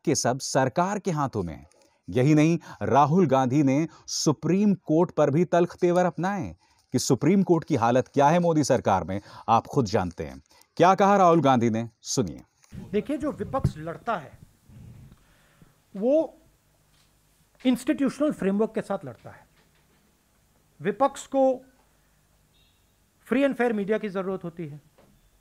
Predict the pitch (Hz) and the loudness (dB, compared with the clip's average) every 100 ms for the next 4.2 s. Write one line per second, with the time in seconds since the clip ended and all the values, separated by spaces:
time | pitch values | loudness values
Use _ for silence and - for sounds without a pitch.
0 | _ - 202 269 - 285 214 190 196 - | _ -10 -2 -2 0 -2 0 0 -2 -2
1 | 262 254 208 185 175 170 151 - 139 131 | -4 -4 -6 -6 -6 -8 -12 -14 -16 -18
2 | _ _ _ _ - 214 277 277 277 277 | _ _ _ _ -8 0 0 0 -4 -2
3 | 196 196 247 262 240 196 175 175 160 151 | -2 -2 -2 -6 -8 -6 -6 -8 -10 -14
4 | 143 123 | -16 -18